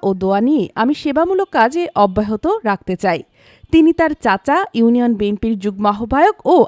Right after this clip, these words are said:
আসন্ন ইউপি নির্বাচনে চেয়ারম্যান পদপ্রার্থী মোহাম্মদ মহসিন গাজীর প্রতি আকণ্ঠ সমর্থন জানিয়ে বলেন, "মহসিন গাজী সাবেক একজন দূরদর্শী ও নিবেদিত প্রাণ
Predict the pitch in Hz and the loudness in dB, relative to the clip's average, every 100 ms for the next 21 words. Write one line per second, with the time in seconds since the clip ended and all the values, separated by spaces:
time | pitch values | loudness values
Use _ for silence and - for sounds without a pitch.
0 | - 220 226 349 370 415 240 262 339 262 | 2 -2 0 -2 -2 -2 -4 -4 0 0
1 | 190 208 220 285 320 381 - _ - 320 | 0 -2 -2 0 0 -2 -8 _ 0 2
2 | 339 427 370 240 220 - 254 - - 339 | 2 0 0 0 0 -2 -4 -6 -4 0
3 | 214 208 240 311 240 226 233 285 226 185 | 0 -2 -2 -2 -2 -4 -4 -4 -2 -2
4 | 185 220 247 254 359 - _ - 240 - | -2 -4 -2 -2 -2 -4 _ 0 0 2
5 | 370 392 339 240 185 190 - 233 226 240 | -2 -2 -6 -4 -4 -4 -4 -2 0 -2
6 | 277 277 320 254 - - - 254 320 359 | 0 0 0 0 -4 -14 -4 4 4 4
7 | 453 339 254 247 381 427 240 214 247 - | 0 2 0 2 -2 0 -2 -2 -2 -4
8 | 202 196 285 370 226 202 208 262 - 339 | -6 -2 -2 0 2 2 2 0 -2 -2
9 | 370 202 294 - 285 311 370 370 392 370 | 2 2 2 0 2 4 4 2 0 0
10 | 339 180 | -2 -2